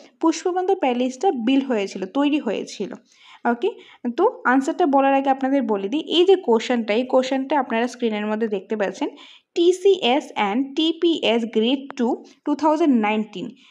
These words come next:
এক্সামের মধ্যে কিন্তু এটা এসেছে। এটা কিন্তু একটা কম্পিটিটিভ এক্সামে টু থাউজেন্ড টোয়েন্টি নাইনের মধ্যে কিন্তু এই কোশ্চেনটা এসেছে। So ইম্পর্ট্যান্ট একটা কোশ্চেন। তো এখন এটার আনসারটা বলে দিই, এটার আনসারটা হবে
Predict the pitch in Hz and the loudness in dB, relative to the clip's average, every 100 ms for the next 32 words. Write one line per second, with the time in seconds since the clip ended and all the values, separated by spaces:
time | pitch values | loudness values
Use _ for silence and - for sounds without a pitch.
0 | - 226 233 233 262 269 262 247 269 262 | -4 -2 0 0 2 2 0 -2 -2 -2
1 | 302 403 - 202 - 185 - 196 254 269 | -2 -2 -2 -4 -6 -8 -6 -2 -2 -2
2 | 277 277 240 233 262 285 240 233 277 262 | -4 -2 -2 -2 -2 0 0 0 0 -2
3 | 233 233 233 285 277 262 269 311 277 233 | -4 -2 0 -2 -2 -2 -2 0 0 0
4 | 220 226 247 247 240 349 247 214 214 226 | -2 -4 -2 -4 -2 -2 0 -2 -4 -6
5 | 233 330 190 - - - - _ - - | -4 -2 -4 -8 -16 -16 -20 _ -14 -6
6 | 220 220 214 214 240 240 247 247 240 233 | -4 0 0 0 -2 -2 -4 -4 -2 -4
7 | 311 403 _ _ - - _ - 427 294 | -6 -12 _ _ -20 -20 _ 0 2 2
8 | 294 427 415 381 285 208 220 226 226 202 | 2 4 4 4 2 0 -4 -6 -4 -6
9 | 190 240 254 285 226 226 254 262 302 220 | -4 -4 -2 0 0 0 -4 -2 -2 -2
10 | 202 | -2